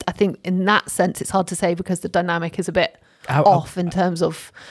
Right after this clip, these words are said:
Speaker 1: like, flying high with confidence going into that game, and then you don't know how that's gonna affect the players psychologically.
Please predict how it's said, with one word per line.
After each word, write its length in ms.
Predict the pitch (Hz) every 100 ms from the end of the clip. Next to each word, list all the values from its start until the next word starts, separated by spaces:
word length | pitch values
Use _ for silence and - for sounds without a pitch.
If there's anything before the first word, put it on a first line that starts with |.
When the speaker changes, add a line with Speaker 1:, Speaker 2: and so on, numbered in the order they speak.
| - - -
Speaker 1:
like, 180 | - 170
flying 320 | - 196 190 175
high 160 | 175
with 160 | 170 175
confidence 500 | - 180 - 170 -
going 180 | 170 175
into 140 | 180
that 160 | 170 -
game, 220 | 185 175
and 80 | 180
then 180 | 170 -
you 100 | 190
don't 140 | 180
know 80 | 170
how 160 | -
that's 200 | 180 175 -
gonna 160 | 180
affect 340 | 175 - 175 -
the 60 |
players 460 | - 180 180 165 - _
psychologically. 760 | - 175 190 175 175 - -